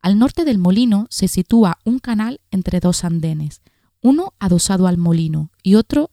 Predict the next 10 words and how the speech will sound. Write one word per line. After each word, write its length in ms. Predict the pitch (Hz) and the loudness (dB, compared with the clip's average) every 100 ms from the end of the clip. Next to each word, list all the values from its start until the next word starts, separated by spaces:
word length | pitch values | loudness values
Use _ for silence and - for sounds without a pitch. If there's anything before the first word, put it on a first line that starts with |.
| _ | _
a 120 | 185 | -6
la 180 | 165 160 | -4 -6
azuda. 480 | 160 - 165 147 - _ _ _ _ _ - | -4 -2 -2 -2 -14 _ _ _ _ _ -4
El 100 | 202 | 0
edificio 600 | 208 - - - 214 220 | 0 -2 -4 -2 -2 -2
tiene 280 | 220 214 | -2 -2
su 160 | 226 196 | -2 -2
entrada 340 | 170 - 196 | -4 -4 -4
al 140 | 190 156 | -4 -6
sur, 320 | - 220 - | -2 -2 -2